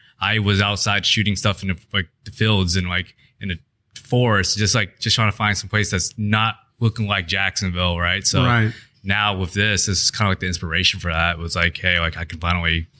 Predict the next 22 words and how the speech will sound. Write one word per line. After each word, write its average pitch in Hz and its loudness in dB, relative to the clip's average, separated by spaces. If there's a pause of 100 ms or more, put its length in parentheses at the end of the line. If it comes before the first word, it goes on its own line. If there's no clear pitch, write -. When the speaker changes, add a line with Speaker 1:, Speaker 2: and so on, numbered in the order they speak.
(120)
Speaker 1:
create 90 0
something 92 -2
that 87 0
other 95 0
people 87 -8
can - -14
come 85 -6 (420)
with 98 -2
the - -2
same, 92 2
like, 85 0
hobbies 90 0
as 82 -2
me 87 0
and 85 -4 (200)
the 110 0
craft 92 -2
as 92 0
me. 87 0 (260)
So 107 -4
yeah, 101 2
that's 117 -4